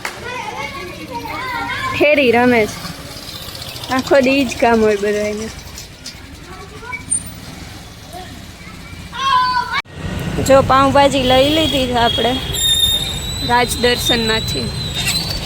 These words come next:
અને કોને કોને રાજદર્શનની પાઉંભાજી ભાવે, કોમેન્ટ કરી દેજો.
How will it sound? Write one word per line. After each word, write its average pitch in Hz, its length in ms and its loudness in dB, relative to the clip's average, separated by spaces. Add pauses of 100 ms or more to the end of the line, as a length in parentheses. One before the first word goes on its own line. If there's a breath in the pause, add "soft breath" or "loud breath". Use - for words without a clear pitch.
(1160)
અને 285 220 2
કોને 285 280 4
કોને 262 260 4
રાજદર્શનની 254 720 2
પાઉંભાજી 254 560 2
ભાવે, 240 300 2
કોમેન્ટ 247 460 -2
કરી 269 340 -2
દેજો. 220 340 -2